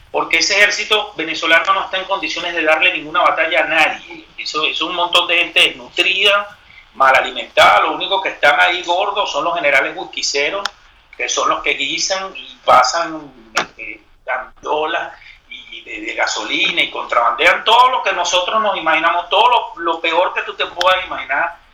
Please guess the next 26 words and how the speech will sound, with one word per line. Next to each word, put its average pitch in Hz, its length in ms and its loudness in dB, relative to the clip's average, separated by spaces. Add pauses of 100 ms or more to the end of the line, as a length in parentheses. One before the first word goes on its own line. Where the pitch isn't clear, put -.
esos - 240 -10
señores 131 340 -8
lo 113 180 0
hacen 123 280 0
a - 80 -4
través 95 220 -2
de - 40 -4
la 113 100 0
frontera. - 420 -12 (100)
Esos - 240 -2
son 196 180 2
los 196 100 -2
que 185 80 -6
serán 139 280 -4
beneficiados 139 600 -4
de 110 80 -6
esto, 175 300 -6 (200)
pero - 180 2
la 160 160 4
tropa 220 320 2
no. 180 120 4 (960)
Entonces, 165 460 2 (380)
hasta - 260 4
que 175 100 0
no 185 140 2
vaya, 226 600 6